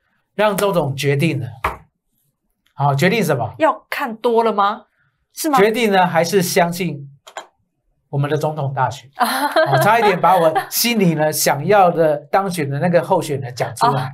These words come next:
Speaker 2: 好险，
Speaker 1: 哦，
Speaker 2: 好险。
Speaker 1: 好险。好，那大家记得哦，我们没有蓝，也没有绿，也不白哦，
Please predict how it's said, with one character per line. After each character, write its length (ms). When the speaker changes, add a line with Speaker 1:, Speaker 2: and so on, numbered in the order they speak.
Speaker 2:
好 160
险， 320
Speaker 1:
哦， 20
Speaker 2:
好 260
险。 220
Speaker 1:
好 60
险。 200
好， 360
那 100
大 160
家 100
记 160
得 140
哦， 200
我 40
们 100
没 140
有 120
蓝， 220
也 120
没 80
有 120
绿， 160
也 80
不 160
白 140
哦， 180